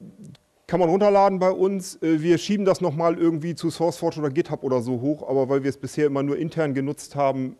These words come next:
äh, äh, liegt es da jetzt im Augenblick, äh, bei uns auf dem Server. Ähm, da ist auch eine komplette Doku bei, also welche Konfigurationseinstellungen gibt es, wie sind die zu handhaben, wie kann man's konfigurieren.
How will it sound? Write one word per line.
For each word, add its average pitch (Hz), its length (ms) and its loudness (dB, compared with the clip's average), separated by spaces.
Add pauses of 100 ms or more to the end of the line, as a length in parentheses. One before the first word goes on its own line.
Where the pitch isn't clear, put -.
(120)
äh, 123 280 0 (840)
äh, 120 440 2 (320)
liegt 139 240 -4
es 131 120 -2
da 131 120 4
jetzt 120 160 0
im 120 120 -4
Augenblick, 113 520 -2
äh, 107 340 -4 (160)
bei 101 80 -4
uns 110 160 -4
auf 101 100 -12
dem 98 100 -14
Server. 98 420 -6 (1080)
Ähm, 143 160 4
da 165 120 6
ist 190 80 2
auch 202 80 4
eine 180 140 4
komplette 175 420 2
Doku 190 320 0
bei, 208 380 4
also 151 320 0 (100)
welche 170 340 2 (300)
Konfigurationseinstellungen 160 1200 -2
gibt 170 180 -8
es, 165 160 -2
wie 165 80 -4
sind 156 120 -8
die 156 100 -10
zu 143 180 -6
handhaben, 147 360 -4
wie 147 80 -8
kann 156 140 -8
man's 147 200 -6
konfigurieren. 143 840 -4